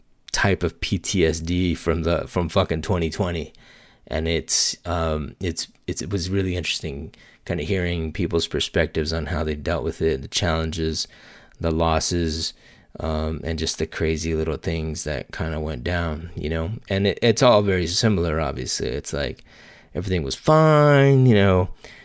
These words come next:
the numbers, like, people were following the lockdown, then, like, some holiday happened, and everybody went out, and then fucking bam, like, just people started dropping like flies and shit. So, um,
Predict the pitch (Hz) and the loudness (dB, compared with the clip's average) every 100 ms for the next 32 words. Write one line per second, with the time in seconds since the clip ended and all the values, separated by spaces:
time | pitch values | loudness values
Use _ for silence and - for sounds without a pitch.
0 | _ - 90 92 90 87 82 82 80 101 | _ -2 2 2 4 4 4 2 2 0
1 | 85 82 78 98 90 87 85 98 110 110 | 2 2 2 4 4 2 2 4 4 4
2 | 104 98 95 95 90 85 82 82 - 73 | 4 4 4 2 2 2 0 -2 -2 2
3 | 98 90 92 82 92 85 90 85 82 80 | 2 2 2 2 0 0 0 0 0 0
4 | 82 90 90 87 85 82 85 85 82 - | 0 0 2 2 2 2 2 2 0 -6
5 | - - - 80 80 80 76 - 90 82 | -20 -20 -6 -2 0 0 -2 -2 -2 0
6 | 87 82 95 87 87 82 82 78 - - | -2 0 2 2 0 0 -2 -4 -6 -8
7 | - 85 - - 76 73 80 76 78 76 | -4 -6 -4 -2 -2 0 0 0 -4 -6
8 | - 73 73 78 73 67 - 71 64 - | -6 -6 -4 -4 -8 -8 -6 -6 -6 -6
9 | - 71 73 - - - - - - 80 | -6 -6 -8 -16 -20 -20 -20 -20 -12 -6
10 | 85 82 82 | -4 -4 -6